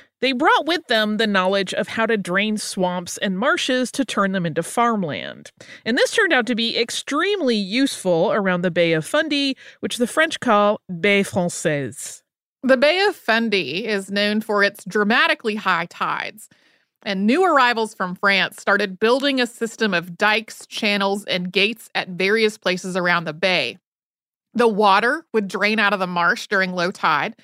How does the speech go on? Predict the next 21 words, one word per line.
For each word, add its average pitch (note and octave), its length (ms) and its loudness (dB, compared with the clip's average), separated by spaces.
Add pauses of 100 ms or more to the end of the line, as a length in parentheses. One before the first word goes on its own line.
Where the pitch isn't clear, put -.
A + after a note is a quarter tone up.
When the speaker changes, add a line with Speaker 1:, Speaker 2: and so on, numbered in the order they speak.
(340)
Speaker 2:
and A3 140 2
then A#3+ 120 4
these A#3+ 220 0
dikes C#4 380 0
and G#3+ 240 -2
gates A#3 380 -2
would G3 160 -4
keep B3 200 -8
it - 140 0
from A3+ 160 -2
coming A3+ 400 -2
back F#3+ 340 0
in C4+ 280 -2
during F#3 240 -2
high F#4 300 0
tide. E3+ 520 -2 (580)
The A#3 140 4
system E4+ 640 -2
became C4+ 340 0
known A#3+ 280 2
as G#3+ 240 0